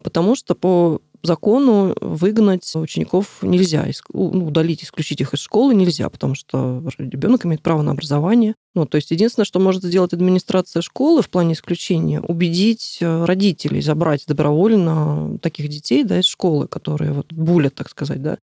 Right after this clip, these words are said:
Но тогда администрация школы должна проводить с родителями такую работу. Педагог в том числе, да, там классный руководитель,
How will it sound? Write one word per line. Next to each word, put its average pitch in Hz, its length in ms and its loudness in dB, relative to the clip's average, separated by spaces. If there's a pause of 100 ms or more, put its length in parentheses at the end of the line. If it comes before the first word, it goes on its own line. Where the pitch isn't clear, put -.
(160)
Но 156 240 4
тогда 196 520 0
администрация 180 720 0
школы 196 260 2
должна 170 220 0
проводить 170 400 0
с - 40 -10
родителями 151 600 0
такую - 260 -4
работу. 151 420 -2 (220)
Педагог 160 440 2
в - 60 -18
том 170 140 2
числе, 156 320 -2
да, 160 100 2
там 156 140 -2
классный 170 300 -2
руководитель, 147 800 0